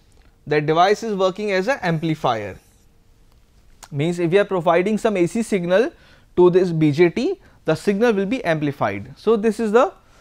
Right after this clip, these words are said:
application for this particular mode of operation. Now, this cutoff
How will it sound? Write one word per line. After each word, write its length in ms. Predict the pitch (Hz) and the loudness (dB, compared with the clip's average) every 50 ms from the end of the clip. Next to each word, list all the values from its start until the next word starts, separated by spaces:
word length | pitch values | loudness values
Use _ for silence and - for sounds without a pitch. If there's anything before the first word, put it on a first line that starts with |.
| - - | -10 -6
application 560 | 143 151 - 175 170 165 170 156 - 170 151 | -6 -4 -2 -2 0 0 0 0 0 -2 0
for 160 | - 151 143 | 2 2 2
this 120 | 143 143 - | 2 0 -2
particular 480 | - 156 147 - 151 135 147 143 139 139 | -2 -2 -2 -2 -2 -2 0 0 0 0
mode 200 | 139 135 135 131 | 0 0 -2 -2
of 140 | 127 - 135 | -2 -2 -4
operation. 460 | 127 - 208 254 226 147 143 - - _ _ _ _ _ _ _ _ _ _ _ _ _ _ _ _ _ - | -2 0 0 0 0 0 -4 -8 -12 _ _ _ _ _ _ _ _ _ _ _ _ _ _ _ _ _ -12
Now, 260 | - 143 156 170 202 | -6 -2 0 2 2
this 240 | 226 254 254 - - | 2 0 -2 -6 -8
cutoff 680 | - _ - - 143 139 - - 226 277 381 359 - | -14 _ -4 -4 -4 0 2 2 4 4 2 0 -4